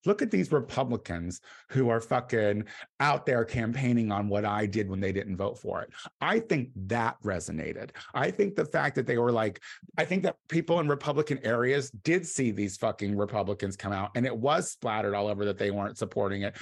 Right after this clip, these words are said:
But now they're over here being like, "Oh, do y'all like your roads? Yeah, I got you some roads." It's like, no,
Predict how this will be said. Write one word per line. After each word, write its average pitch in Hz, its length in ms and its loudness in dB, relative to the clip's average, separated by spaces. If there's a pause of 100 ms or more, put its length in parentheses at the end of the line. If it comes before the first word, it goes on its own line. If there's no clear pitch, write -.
(160)
But 127 120 0
now 110 160 0
they're 104 160 2
over 107 160 2
here 107 140 0
being 104 160 0
like, 110 220 -2
"Oh, 151 100 6
do 151 140 2
y'all 165 160 4
like 180 200 0
your 175 160 2
roads? 165 580 4 (220)
Yeah, 185 200 4
I 190 100 4
got 175 340 4
you 196 120 6
some 165 240 6
roads." 147 500 6
It's 156 100 -2
like, 175 140 4
no, 196 140 2